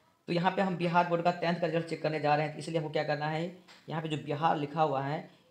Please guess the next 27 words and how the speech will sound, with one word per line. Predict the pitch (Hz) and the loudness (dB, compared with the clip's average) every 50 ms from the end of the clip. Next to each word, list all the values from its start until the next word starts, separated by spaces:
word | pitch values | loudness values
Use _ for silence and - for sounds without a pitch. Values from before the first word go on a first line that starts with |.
| _ _ _ - | _ _ _ -8
इस | 180 147 143 | -8 -8 -4
बिहार | - - 143 151 151 160 | -6 -2 4 4 4 4
को | 160 165 | 4 -2
क्या | 143 147 131 | -2 -2 0
करना | 135 135 139 143 | 0 -2 -2 -2
है, | 151 180 | -4 -6
select | 180 - 156 147 147 - | -6 -2 -2 -2 0 0
कर | 120 110 | -6 -6
लेना | 110 107 107 104 | -6 -8 -8 -10
है। | 101 95 - _ _ - _ - | -12 -14 -16 _ _ -20 _ -20
तो | - | -4
चलिए | - 170 180 185 | -2 2 2 2
हम | 180 185 190 208 - - - - - - | 2 2 -2 -4 -8 -14 -20 -20 -12 -6
यहाँ | 143 160 156 147 151 | -2 -2 -2 0 0
पे | 208 262 - - - - _ _ - | -2 -4 -4 -8 -16 -20 _ _ -6
select | - 131 120 - - | -6 -6 -6 -4 -8
कर | - 117 | -8 -8
लेते | 110 107 - 120 | -8 -10 -10 -12
हैं, | 113 117 | -10 -8
बिहार | 131 131 131 131 | -4 -2 -2 -2
को | - 214 | -2 -6
select | 208 - 135 - - | -4 -4 -4 -4 -4
कर | 113 110 | -8 -8
लेते | 113 113 - - 139 | -8 -12 -12 -12 -16
हैं। | 117 - 147 - - _ _ _ _ _ _ _ _ _ _ _ _ _ _ _ _ _ _ _ _ - | -16 -16 -20 -20 -20 _ _ _ _ _ _ _ _ _ _ _ _ _ _ _ _ _ _ _ _ 6
आप | 180 214 202 185 | 6 6 6 6
जब | 180 208 208 202 208 - - - | 4 4 4 4 -2 -10 -10 -16